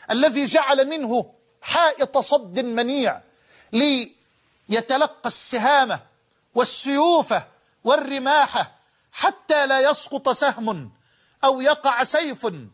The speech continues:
أو رمح في جسد رسول الله صلى الله عليه وآله ومن والاه.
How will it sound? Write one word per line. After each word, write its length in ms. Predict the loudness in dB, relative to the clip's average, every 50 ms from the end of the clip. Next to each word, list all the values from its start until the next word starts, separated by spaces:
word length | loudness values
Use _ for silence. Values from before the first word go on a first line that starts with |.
| _ _ _ _ _ _ 2
أو 200 | 2 2 2 2
رمح 400 | 2 2 0 -2 -10 -8 -8 -8 -8 -10 -16 -18 _ _ _ _ _ _ _
في 220 | -4 -2 0 0
جسد 420 | 2 0 0 -2 -2 -4 -4 -2 -2
رسول 420 | -2 -2 -2 -4 -4 -6 -4 -4
الله 380 | -2 0 2 2 2 0 -2 -8 _ _ _ _ _ _ -6
صلى 320 | -2 -2 0 0 0 -2
الله 420 | -2 0 2 2 2 2 0 -2 -2
عليه 380 | -2 0 0 -2 -4 -4 -2
وآله 600 | 0 0 2 4 4 2 2 2 -2 -6 -4 -2
ومن 280 | 0 0 0 0 -2 0
والاه. 420 | 2 2 4 4 4 2 2 0